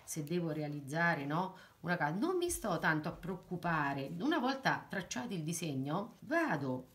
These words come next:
con, mm, decisione. Perché? Perché è lo stile espressionista che il nostro pittore sta inaugurando, sarà uno stile che vedremo anche molto più, mm, accentuato ai primi del Novecento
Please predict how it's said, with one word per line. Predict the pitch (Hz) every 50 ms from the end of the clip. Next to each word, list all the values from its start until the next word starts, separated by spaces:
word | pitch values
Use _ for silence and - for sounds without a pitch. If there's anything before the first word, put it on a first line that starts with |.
| -
con, | - - 294 311 302 294 277 269 262 240 208 - - - -
mm, | 190 190 180 175 170 156 135 127
decisione. | 165 285 294 - - 233 - - 139 135 131 127 127 127 - - - - - -
Perché? | - 339 359 349 - - - 262 135 123
Perché | 127 - 220 226 - - 285
è | 285
lo | 277 285
stile | 277 - - 311 302 285 202 - - -
espressionista | - 214 - - - - 165 156 151 - - 196 220 247 269 202 156 - - - 131 127
che | - 214 208 151 127 - - -
il | - 185
nostro | 196 202 208 202 - - 160 156
pittore | - 262 254 254 - 339 359 349 330
sta | 262 - - - 214
inaugurando, | 214 214 220 220 220 208 214 196 156 135 131 139 139 139 139 - -
sarà | 180 - 277 269 240
uno | 208 233
stile | 233 - - 285 302 285 240
che | - 202 185
vedremo | 165 180 175 190 196 185 165 170 180
anche | 202 190 165 165 - - 135 127 - - - - - - -
molto | 165 165 190 240 254 254 247 190 165
più, | - 170 202 220 226
mm, | 190 160 156 - 147 143 127 131 131
accentuato | 131 - - - 196 196 196 311 320 233 160 143 143 147 - 208 - - - -
ai | 170 170 180
primi | 175 240 277 320 294 214
del | 175 151 143
Novecento | 143 139 135 131 - - 131 123 117 117 - - 262 - - -